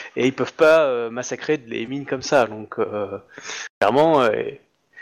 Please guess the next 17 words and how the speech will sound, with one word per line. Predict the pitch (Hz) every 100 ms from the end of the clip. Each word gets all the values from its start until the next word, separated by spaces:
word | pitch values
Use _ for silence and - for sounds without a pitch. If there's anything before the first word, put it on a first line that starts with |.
| - -
voilà, | 127
vous | 101 107
savez | - 117 135
qu'ils | 139 135 135 127 113
vont | 113 113
vite | 113 135
abandonner, | 131 123 127 135 127
hein. | 110
Si | - 123
vous | 123
n'ont | 113
pas | 120
trouvé | - 123
dans | 123
la | 113
journée, | 113 117 120 139 147
euh, | 139 110 104 98